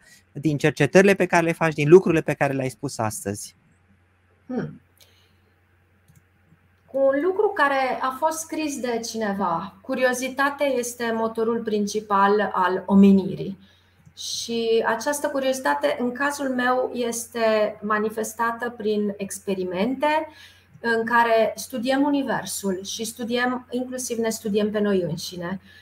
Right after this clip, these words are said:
Speaker 2: atât din punct de vedere al modului în care funcționăm, cât și din punct de vedere al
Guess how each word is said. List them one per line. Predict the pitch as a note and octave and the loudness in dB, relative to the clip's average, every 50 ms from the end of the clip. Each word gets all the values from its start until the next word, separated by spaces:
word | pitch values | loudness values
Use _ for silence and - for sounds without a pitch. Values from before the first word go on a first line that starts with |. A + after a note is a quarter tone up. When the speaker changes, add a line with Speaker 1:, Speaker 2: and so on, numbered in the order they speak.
| - - - | -20 -12 -4
Speaker 2:
atât | - G3+ G3 - - C#4+ A#3+ | -2 -2 -2 -2 -4 -4 -2
din | C4 B3+ A#3+ | -2 -2 -2
punct | A#3 A#3 A#3 A#3 A3 | -2 -4 -4 -2 -2
de | A3+ G#3 | -2 0
vedere | G#3 G#3 G3 G#3 A3 A3 G#3+ | 0 -2 2 2 2 4 4
al | G#3 G3+ G3 | 4 4 6
modului | G3 G3+ G#3 G#3 G#3 A3 G#3 G#3 | 4 4 4 2 0 0 0 0
în | G3 G3 | 0 2
care | G3 F#3+ F#3+ G3 F#3+ | 0 0 -2 -2 -2
funcționăm, | G3+ G3 F#3+ - G3 G3 F#3+ G3 G#3 A#3 B3 B3 - | -4 -6 -6 -4 -4 -4 -2 -2 -2 -2 -4 -4 -8
cât | B3 A#3+ - | -10 -10 -10
și | - A#3 G#3 | -12 -8 -6
din | A#3 A3+ | -6 -4
punct | A3+ A3 A3 G#3+ | -4 -4 -4 -4
de | G#3+ | -4
vedere | G#3 G3+ G#3 G#3 | -2 -2 0 0
al | G#3 G3+ G3+ - | 0 -2 -2 -6